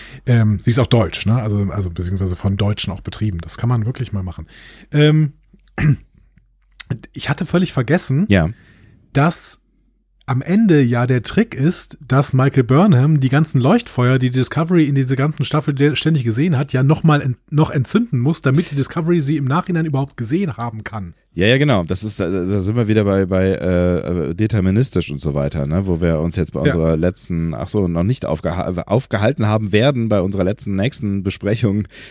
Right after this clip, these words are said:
Speaker 2: die ihr morgen hört, Gott,
Speaker 1: Heute.
Speaker 2: heute hört. Heute,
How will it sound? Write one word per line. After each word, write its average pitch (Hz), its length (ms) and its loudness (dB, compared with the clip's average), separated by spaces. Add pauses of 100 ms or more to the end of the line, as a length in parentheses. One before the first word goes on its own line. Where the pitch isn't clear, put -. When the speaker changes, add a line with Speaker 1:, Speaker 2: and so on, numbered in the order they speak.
(120)
Speaker 2:
die 104 160 0
ihr 95 240 4 (440)
morgen 123 760 2 (220)
hört, 104 340 0
Gott, 78 140 -2
Speaker 1:
Heute. 95 400 -6
Speaker 2:
heute 123 360 2
hört. 71 360 -6 (140)
Heute, 143 400 -2